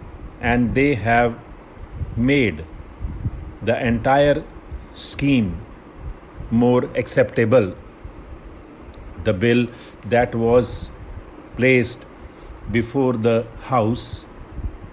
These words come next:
was certainly placed with the approval of and at the instance of the cabinet. All that was done was done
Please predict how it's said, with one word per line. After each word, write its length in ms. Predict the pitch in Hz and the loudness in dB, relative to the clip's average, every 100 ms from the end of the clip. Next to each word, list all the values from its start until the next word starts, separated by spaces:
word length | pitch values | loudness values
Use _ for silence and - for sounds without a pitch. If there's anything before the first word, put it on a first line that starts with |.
| - 117 | -10 2
was 300 | 117 117 - | 4 4 2
certainly 800 | 123 110 139 127 120 123 120 113 - - - - - - | 0 2 2 4 4 2 2 -2 -16 -18 -16 -16 -18 -2
placed 520 | 120 127 123 - - - - - - - - - - | 4 4 4 -4 -14 -16 -16 -16 -18 -18 -18 -20 -4
with 180 | 113 104 | -2 4
the 100 | 117 | 2
approval 640 | 107 131 131 123 131 139 - - | 4 2 2 4 4 2 -8 -2
of 480 | 123 131 - - - - - - - - - - - - - | 4 4 4 -8 -20 -20 -20 -20 -20 -20 -20 -20 -20 -20 -4
and 360 | 131 123 120 123 - - - | 2 4 2 -2 -10 -16 -2
at 260 | 120 110 107 | 0 2 2
the 140 | 135 - | 0 2
instance 920 | 135 - - 160 135 110 - - - - - - - - - - - - - | 0 0 0 2 2 0 -4 -10 -12 -12 -14 -16 -18 -18 -18 -20 -20 -20 -2
of 260 | 117 113 107 | -2 0 0
the 140 | 117 | 0
cabinet. 640 | - 117 110 120 113 - - - - - - - - - - - - - - - - | 4 2 4 2 2 -2 -10 -10 -10 -16 -18 -18 -18 -16 -16 -14 -18 -18 -16 -16 -2
All 280 | 120 151 160 | 2 4 4
that 300 | 123 131 131 | 4 2 2
was 480 | 127 131 - - - - - - 110 | 4 4 4 -4 -12 -20 -20 -14 -4
done 340 | 101 120 110 131 - - - - - - - - | 2 4 4 0 -10 -18 -16 -16 -16 -16 -14 -4
was 340 | 110 123 107 | 4 4 4
done 380 | 92 127 123 131 | 2 4 4 0